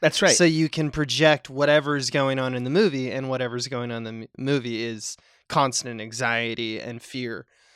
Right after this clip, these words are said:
Speaker 2: Um,
Speaker 1: Exactly.
Speaker 2: yeah, absolutely.
Speaker 1: Well, and, like, uh, th-,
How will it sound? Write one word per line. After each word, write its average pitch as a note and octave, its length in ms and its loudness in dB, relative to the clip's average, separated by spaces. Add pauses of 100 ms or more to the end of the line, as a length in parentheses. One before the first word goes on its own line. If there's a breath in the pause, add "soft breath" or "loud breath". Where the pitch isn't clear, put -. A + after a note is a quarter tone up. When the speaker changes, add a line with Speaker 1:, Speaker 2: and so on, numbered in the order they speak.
(240 soft breath)
Speaker 2:
Um, E2 540 -12 (140)
Speaker 1:
Exactly. C3+ 500 0
Speaker 2:
yeah, D3+ 140 4
absolutely. C3 580 -4
Speaker 1:
Well, G3 160 6
and, F3+ 160 4
like, E3+ 360 0 (240)
uh, D3 400 4
th-, D3 300 -18